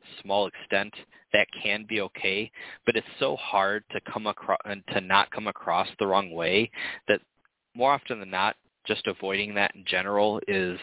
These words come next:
uh, <laughs> is the best, unless it's like you come across as nice as you possibly can, and it's, like, one small thing you need to show 'em, like, in an F A Q that, you know, you,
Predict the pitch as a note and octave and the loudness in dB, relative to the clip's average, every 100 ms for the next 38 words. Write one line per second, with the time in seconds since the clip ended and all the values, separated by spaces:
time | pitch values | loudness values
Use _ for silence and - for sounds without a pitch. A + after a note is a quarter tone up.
0 | - C#2 G1+ - - - - - - - | 2 4 4 -2 -6 -2 0 0 -2 -6
1 | - A#2 A2+ - - F#2 B2+ - - - | 0 2 2 -2 4 4 4 0 -18 -20
2 | _ _ - A#2 A#2+ A#2+ - A#2+ A#2+ G#2 | _ _ 0 2 4 4 0 -2 2 2
3 | - - _ _ _ _ _ _ - G#2 | 0 -10 _ _ _ _ _ _ -12 -8
4 | - A#2 A2 - G#2+ G2+ - - _ _ | -2 2 2 6 4 4 0 -20 _ _
5 | _ - G2 - G#2 G#2+ B2 B2+ - A#2+ | _ -8 -8 -8 -6 4 4 2 -8 -2
6 | A2 G#2 - G#2+ - F#2 F2+ - - - | 0 0 -6 -10 -6 -6 -6 -14 -20 -8
7 | G2+ G2 G2+ F#2 F#2+ G2 G2 A2+ B2 - | -4 0 0 -2 -6 0 0 0 -6 -10
8 | - G#2 G#2 - G#2 G2+ G2+ G2+ F#2 - | 2 4 4 2 -2 -2 -8 -6 -4 -4
9 | G2 F#2 G2 G2 - - - F#2 F#2 - | -2 -2 -4 -8 -16 -12 0 2 0 -10
10 | _ A#2 G#2+ G2+ G#2 - G2+ - G#2 G#2+ | _ 0 2 4 4 2 -2 -2 -4 -2
11 | G2+ F#2 - - G#2 F2 F2+ F#2+ F#2 | 2 0 -2 -10 -4 -4 -4 -8 -10